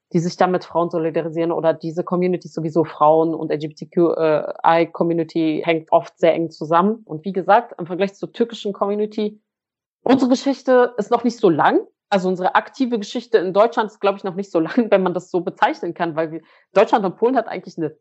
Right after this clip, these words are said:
super lange Geschichte, gemeinsame Geschichte, eine Kriegsgeschichte, die nicht aufgearbeitet ist, eine Traumageschichte, die von, von der jetzigen Regierung gerade extrem befeuert wird, extreme Ressentiments rausgeholt wird,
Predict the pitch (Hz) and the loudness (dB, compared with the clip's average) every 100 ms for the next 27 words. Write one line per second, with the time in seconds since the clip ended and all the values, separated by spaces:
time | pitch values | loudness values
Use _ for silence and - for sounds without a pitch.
0 | _ 156 147 151 233 208 156 151 147 143 | _ -16 -4 0 2 4 2 2 -2 -10
1 | 160 _ _ _ _ - 175 175 - 165 | -16 _ _ _ _ -8 -4 -4 -4 0
2 | 196 233 _ _ _ _ _ 185 185 220 | 0 0 _ _ _ _ _ 2 4 2
3 | 208 170 160 - 160 - 160 165 _ 190 | 0 -4 -8 -12 -14 -8 -8 -8 _ -6
4 | - 226 - 226 233 220 190 190 185 - | -6 -12 -10 -10 -8 -8 -8 -8 -4 2
5 | 196 - 196 180 175 175 175 - 196 196 | 2 2 -2 0 -4 -6 -10 -6 -6 -6
6 | _ _ _ 160 170 - 190 233 233 220 | _ _ _ -4 -4 2 4 4 2 -2
7 | - 233 - 233 233 233 _ _ _ _ | -8 -10 -4 -2 -2 -4 _ _ _ _
8 | - 185 202 185 185 180 180 _ - - | -8 0 4 4 2 -6 -12 _ -20 -2
9 | 190 185 180 185 202 233 202 196 190 220 | 2 2 2 0 -2 -6 -6 -8 -6 -6
10 | 226 214 185 196 190 - _ _ - - | -4 0 2 2 0 -4 _ _ -14 0
11 | 214 240 240 - 233 226 233 - 226 240 | 2 4 2 2 2 2 0 -4 -4 -4
12 | 240 _ _ _ _ - 175 - - 226 | -4 _ _ _ _ -6 -6 -10 0 2
13 | 233 226 233 226 226 226 220 220 202 202 | 2 -2 -2 -2 -2 -4 -4 -2 -4 -2
14 | 214 202 208 208 208 220 214 - | -4 0 0 0 -2 -2 -2 -10